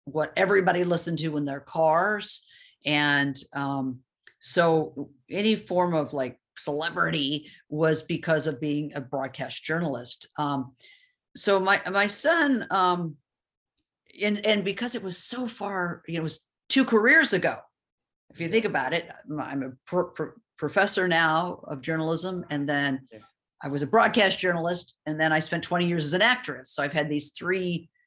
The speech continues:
Speaker 1: separate careers. And, um, but so the acting part was a long, long time ago. And, um, you know, I don't, I didn't make a big deal about it with my son.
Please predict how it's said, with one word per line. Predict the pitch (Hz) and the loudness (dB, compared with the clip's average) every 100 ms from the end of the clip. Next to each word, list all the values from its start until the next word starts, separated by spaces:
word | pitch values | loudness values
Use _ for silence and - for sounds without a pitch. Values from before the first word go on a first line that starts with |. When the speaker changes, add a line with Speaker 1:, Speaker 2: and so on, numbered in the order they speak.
| - | -10
Speaker 1:
separate | - 185 180 165 147 - _ _ | 0 2 2 0 -2 -4 _ _
careers. | - 160 165 180 151 131 - _ _ _ _ - | -6 -2 2 4 2 0 -8 _ _ _ _ -6
And, | 160 156 151 143 - | 0 2 0 -2 -4
um, | 147 147 143 | -4 -4 -4
but | 156 151 | -6 -6
so | - | -4
the | 156 165 | -2 0
acting | 247 - 175 160 | -2 -2 -4 -2
part | 170 147 147 | -2 -2 -2
was | 143 | -8
a | |
long, | 156 190 226 | -6 0 0
long | 214 185 | 0 -2
time | 185 147 | 0 -2
ago. | 143 151 143 143 _ - _ _ 160 | 0 -2 -2 -4 _ -20 _ _ -2
And, | 151 147 147 143 | 0 0 -2 -6
um, | 156 151 151 151 _ _ - | -4 -4 -4 -8 _ _ -8
you | 311 | -2
know, | 226 | 0
I | 233 | 2
don't, | 233 - | 0 0
I | 214 | -2
didn't | 214 196 180 _ _ _ _ - | -2 -6 -8 _ _ _ _ -10
make | 180 180 180 180 | -4 0 0 0
a | 147 | -4
big | 127 180 170 135 - _ _ _ - | 0 0 0 -4 -18 _ _ _ -16
deal | 151 190 190 170 | -4 2 2 2
about | 143 139 139 143 | 0 0 0 -2
it | 139 - | -6 -6
with | 147 143 | -6 -4
my | 135 | -4
son. | 135 - 185 156 139 | -4 0 4 4 2